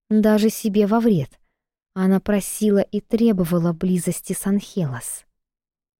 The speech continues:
Демоницу неодолимо тянуло к нему всегда —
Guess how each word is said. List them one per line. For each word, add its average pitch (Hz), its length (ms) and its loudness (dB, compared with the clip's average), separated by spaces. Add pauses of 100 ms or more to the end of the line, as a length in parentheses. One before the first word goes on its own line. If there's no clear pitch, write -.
(560)
Демоницу 220 800 4
неодолимо 220 1000 2
тянуло 190 480 0
к - 140 -18
нему 190 260 2
всегда — 185 600 -2